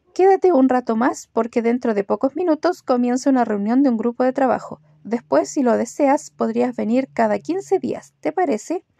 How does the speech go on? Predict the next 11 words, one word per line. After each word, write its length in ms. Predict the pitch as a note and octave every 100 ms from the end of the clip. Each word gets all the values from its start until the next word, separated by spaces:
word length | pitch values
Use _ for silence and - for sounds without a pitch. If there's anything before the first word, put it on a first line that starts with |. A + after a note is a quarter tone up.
| _ - _ _
Yoconda 480 | A3+ A#3 - C#4+ E4+
volvió 320 | D#4 A3+ A3 A#3+
a 20 |
su 180 | - G#3
casa 440 | A3+ B3+ D#4 D#4+
con 200 | - A3
una 220 | A3+ C4
disposición 680 | B3 - A3 - - A3+ A#3
diferente 600 | A#3+ G3+ G3 A#3+ B3 D#4 -
a 120 | G#3
aquella 480 | G3 A#3 A#3+ C#4